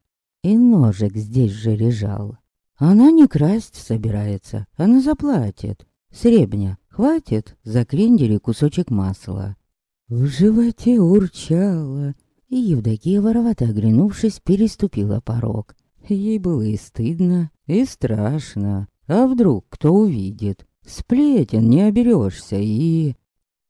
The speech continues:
Никого. Только кренделя и маслице, и сахарок в стеклянной сахарнице на три четверти наполненной.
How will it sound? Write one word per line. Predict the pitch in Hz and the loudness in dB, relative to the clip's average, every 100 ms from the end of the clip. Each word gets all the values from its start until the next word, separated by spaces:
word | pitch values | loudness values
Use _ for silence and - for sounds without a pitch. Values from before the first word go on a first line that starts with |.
| - | 0
Никого. | 262 269 277 269 202 117 92 - - _ _ - | 2 2 2 2 2 0 -2 -6 -12 _ _ -2
Только | 262 294 269 - 226 | 0 2 0 0 -2
кренделя | 220 - 202 254 262 233 254 247 269 | 0 0 2 6 6 6 4 4 2
и | 254 247 | 2 4
маслице, | 240 240 226 - 110 117 90 - 101 104 _ _ _ | 4 0 -4 -8 -6 -6 -6 -8 -8 -8 _ _ _
и | 202 233 | -2 -2
сахарок | - 202 190 175 139 104 90 | -2 -4 -2 2 2 2 -2
в | |
стеклянной | - 110 - 107 107 107 | -8 -8 -4 -2 0 -2
сахарнице | - 120 156 127 107 107 107 - | -2 -4 -4 -4 -2 -2 -2 -2
на | 113 120 | 0 0
три | 147 160 | 0 -2
четверти | 170 190 196 190 185 - | -2 -2 -2 -2 -4 -4
наполненной. | 104 101 - 98 98 95 95 92 95 98 | -4 -4 -4 -4 -2 -2 -4 -4 -4 -6